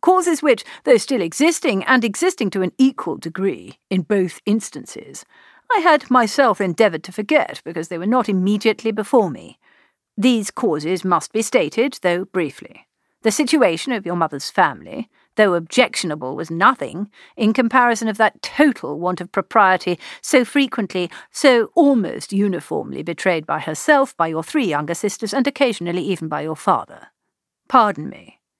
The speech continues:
it pains me to offend you, but amidst your concern,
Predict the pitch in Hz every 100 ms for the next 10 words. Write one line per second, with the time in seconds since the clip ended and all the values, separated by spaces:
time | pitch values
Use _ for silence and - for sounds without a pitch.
0 | _ - 190 - 285 294 269 185 160 165
1 | - 147 117 - - _ _ _ 233 247
2 | 247 349 - 262 233 - 208 - - 240
3 | 147 - 143